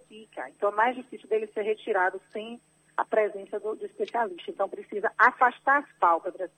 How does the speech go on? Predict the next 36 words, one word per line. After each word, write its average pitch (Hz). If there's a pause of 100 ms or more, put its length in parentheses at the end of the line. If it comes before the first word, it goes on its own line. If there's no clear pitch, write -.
(400)
Levanta 226
a 233
pálpebra 185
superior, 170
a 190
pálpebra 180
de - (100)
cima 160
pra 185 (140)
cima, 220
a 196
pálpebra 185
de 170
baixo 160
realmente 175 (300)
puxa 196
pra 208
baixo 202 (380)
e 285
joga 214
soro 254
fisiológico 226 (320)
pra 214
lavar 247
os 220
olhos 185
na 208
tentativa 208
de 226
retirar 233
aquele 214
corpo 214
estranho, 165 (600)
né? 196
Aquela 190
faísca, 185